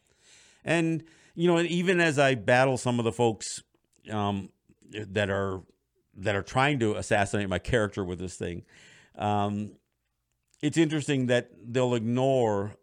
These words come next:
the, the fact that we did have widespread support, and we had widespread, widespread support amongst, you know, people from, from all over. And so, you know, I, I think it's important to bring this thing up,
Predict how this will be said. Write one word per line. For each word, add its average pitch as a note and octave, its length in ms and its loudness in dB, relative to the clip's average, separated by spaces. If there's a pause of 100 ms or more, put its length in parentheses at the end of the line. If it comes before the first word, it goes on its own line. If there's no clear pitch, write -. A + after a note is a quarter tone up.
the, G2+ 400 -4
the G2+ 120 -8
fact G#2+ 320 0
that G2+ 180 -4
we A2+ 220 -4
did A#2 240 -4
have F#2+ 220 -2
widespread D#2+ 600 -8
support, D2 500 -12 (380)
and F#2 320 -6
we F#2+ 100 -2
had G2 120 0
widespread, F#2+ 480 -2 (260)
widespread G2 800 -8
support G2+ 420 -6 (540)
amongst, G2 960 -4 (480)
you A#2 160 -6
know, G#2+ 60 -4
people A#2+ 420 -6
from, A2 320 0
from A2+ 220 -4
all A2 240 4
over. - 300 -6 (220)
And F2+ 460 -4 (500)
so, F#3 320 6
you F3+ 140 8
know, F3+ 60 6
I, F3 180 6 (500)
I D3+ 140 2
think A3+ 220 2
it's - 100 -2
important E3 360 0
to B2 60 -2
bring C3 260 2
this A#2+ 140 -2
thing A2+ 200 0
up, G#2 280 0